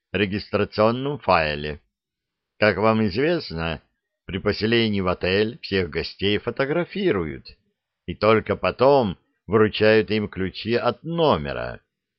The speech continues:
Боюсь, мы не обнаружили снимка этого человека. Он то ли большой мастер изменения внешности, а это вполне возможно, если он якудза,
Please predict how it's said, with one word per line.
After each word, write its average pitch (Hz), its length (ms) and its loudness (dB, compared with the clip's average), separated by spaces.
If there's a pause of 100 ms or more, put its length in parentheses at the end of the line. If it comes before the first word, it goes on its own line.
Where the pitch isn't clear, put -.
(500)
Боюсь, 151 680 4
мы 139 260 2
не 156 140 0
обнаружили 139 880 0
снимка 90 500 -4
этого 90 420 0
человека. 92 800 -4 (800)
Он 180 300 2
то 120 160 4
ли 110 140 4
большой 101 440 0
мастер 104 680 0
изменения 123 640 -2
внешности, 123 1000 -4 (460)
а 151 160 6
это 95 260 4
вполне 95 580 0
возможно, 113 960 0
если 107 320 0
он 113 160 0
якудза, 120 800 -2